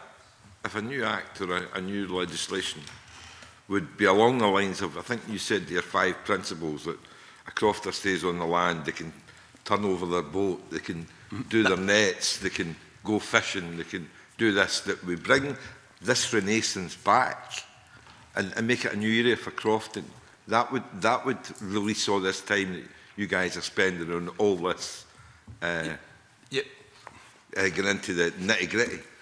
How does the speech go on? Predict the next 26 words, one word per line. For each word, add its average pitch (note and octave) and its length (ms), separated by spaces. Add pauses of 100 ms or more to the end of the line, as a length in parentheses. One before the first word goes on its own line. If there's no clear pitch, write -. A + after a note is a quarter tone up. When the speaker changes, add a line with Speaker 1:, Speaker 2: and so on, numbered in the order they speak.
(140)
Speaker 2:
Well, C#3+ 160 (160)
you D#3+ 100
know, C#3+ 100 (140)
uh, C3 60 (260)
p-, D#3 120 (360)
yes, B2+ 520 (180)
you G#2 80
know, A2 80
but C#3 140
we B2+ 80
wouldn't F#3 240
be E3 60
turning C#3+ 300
over B2 180
the G2+ 80
boats C3 420
in F#2+ 80
the F#2 60
nets B2+ 280
in C3 40
this A#2 100
day A#2+ 100
and A#2 80
age. G#2+ 140
We'll G2 100
be G2 140